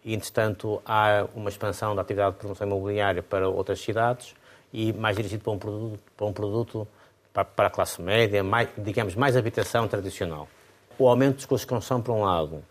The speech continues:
o constrangimento do rendimento das famílias, pelo outro, agravado pelo aumento dos juros, faz com que uma, algumas dessas operações de promoção passem a ter que ser, enfim, reponderadas e eventualmente adiadas. E então,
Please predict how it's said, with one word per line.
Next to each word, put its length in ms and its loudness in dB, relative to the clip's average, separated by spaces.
o 80 -8
constrangimento 560 -2
do 40 -8
rendimento 220 -2
das 120 -2
famílias, 260 -2
pelo 180 -2
outro, 480 0
agravado 380 2
pelo 140 0
aumento 240 -4
dos 140 -4
juros, 500 -4
faz 180 0
com 140 0
que 140 2
uma, 320 4
algumas 500 2
dessas 240 -4
operações 300 -2
de 60 -6
promoção 640 -2
passem 320 2
a 40 -2
ter 120 -2
que 80 -14
ser, 280 4
enfim, 220 -4
reponderadas 680 -2
e 40 -4
eventualmente 400 -4
adiadas. 760 0
E 120 -8
então, 400 2